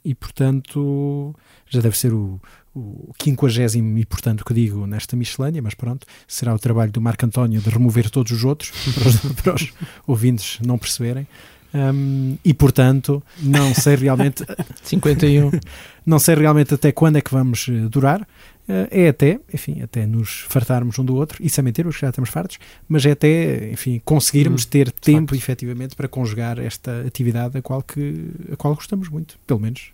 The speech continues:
Speaker 1: acho eu, não é, Paulo?
Speaker 3: Sim, sim, nós gostamos muito de fazer isto. Senão não estaríamos a gravar, eh, e agora vou revelar um bocadinho, às dez da
Speaker 1: Ah.
Speaker 3: noite. Costumamos gravar sempre a deshoras, o que é também fruto precisamente disto ser um hobby e, felizmente,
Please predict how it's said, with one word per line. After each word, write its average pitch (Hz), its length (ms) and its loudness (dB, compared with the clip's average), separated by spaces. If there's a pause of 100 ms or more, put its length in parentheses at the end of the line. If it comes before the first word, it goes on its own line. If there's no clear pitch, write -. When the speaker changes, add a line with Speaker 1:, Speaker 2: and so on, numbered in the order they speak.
Speaker 1:
acho - 260 -6
eu, 104 100 -4
não 110 80 -6
é, 147 80 -4
Paulo? - 180 -8
Speaker 3:
Sim, 170 220 -2 (180)
sim, 208 240 0
nós 151 180 0
gostamos 135 340 -2
muito 131 240 0
de - 40 -8
fazer 127 260 -2
isto. 151 380 -8
Senão 139 300 -2
não 135 100 0
estaríamos 127 480 -2
a 127 40 0
gravar, 123 440 -2
eh, 120 220 -4 (400)
e 127 80 -4
agora 123 160 0
vou 123 160 -2
revelar 127 280 -2
um 123 60 0
bocadinho, 131 400 -2
às 135 180 -2
dez 139 220 0
da 135 80 0
Speaker 1:
Ah. 131 40 2
Speaker 3:
noite. 135 420 -6 (180)
Costumamos 131 380 0
gravar 131 280 0
sempre 135 340 0
a 139 40 4
deshoras, 131 720 -4
o 135 100 -4
que 127 300 -2
é 123 80 0
também 127 340 0
fruto 127 480 -4
precisamente 123 640 0
disto 135 240 -4
ser 147 120 2
um 139 120 2
hobby 143 400 -2 (100)
e, 151 400 0 (380)
felizmente, 147 800 0